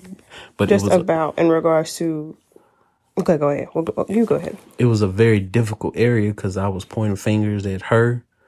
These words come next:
Speaker 2: Mm-hmm.
Speaker 1: in my mind, <laughs>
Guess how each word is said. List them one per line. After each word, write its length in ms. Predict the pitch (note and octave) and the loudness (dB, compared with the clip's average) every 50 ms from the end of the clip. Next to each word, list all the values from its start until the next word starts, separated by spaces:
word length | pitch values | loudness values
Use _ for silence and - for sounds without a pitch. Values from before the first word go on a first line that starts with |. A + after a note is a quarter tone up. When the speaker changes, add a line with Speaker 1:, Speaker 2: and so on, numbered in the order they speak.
| _ _ _ _ _ _ _ _ _ _ _ _ _ - | _ _ _ _ _ _ _ _ _ _ _ _ _ 0
Speaker 2:
Mm-hmm. 120 | G3 F#3+ | 2 2
Speaker 1:
in 160 | F#3 F3+ F3+ F#2+ | 4 4 4 4
my 160 | G#2 A#2 C3+ | 4 4 4
mind, 580 | C3 A2+ G2+ F#2+ F#2 F#2+ F#2+ F#2+ F#2+ G2+ G#2 - _ - - - - - - | 4 2 2 2 0 -2 -2 -4 -4 -8 -10 -14 _ -8 -8 -8 -8 -6 -2
<laughs> 120 | - A#2+ | -4 -4